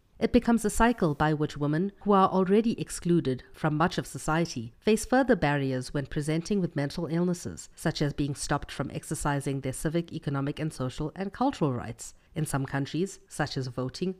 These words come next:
or opening a bank account, or being discriminated against in the communities in which they live. And while it's true that more men commit suicide than women, women attempt suicide far more than men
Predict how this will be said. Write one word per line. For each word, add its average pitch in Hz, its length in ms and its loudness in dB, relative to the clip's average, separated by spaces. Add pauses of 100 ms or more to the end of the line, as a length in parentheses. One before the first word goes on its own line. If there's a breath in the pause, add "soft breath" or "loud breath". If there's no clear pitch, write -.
or 175 180 -2
opening 175 320 0
a 196 60 -2
bank 127 240 -4
account, 131 400 -6 (140 soft breath)
or 202 100 -2
being 233 220 2
discriminated 254 680 0
against 156 400 -2
in 170 120 -4
the 165 80 -4
communities 139 600 -4
in 135 140 -4
which - 220 -8
they 139 120 -2
live. 123 460 -4
And 190 160 2
while 165 240 6
it's 202 160 0
true 220 240 6
that 165 180 2
more 180 240 4
men 240 220 4
commit 196 320 2
suicide 190 460 2
than 170 180 2
women, 170 320 2 (240 soft breath)
women 196 260 6
attempt 196 380 0
suicide 180 540 2
far 233 320 4
more 214 240 4
than 208 200 2
men 165 280 2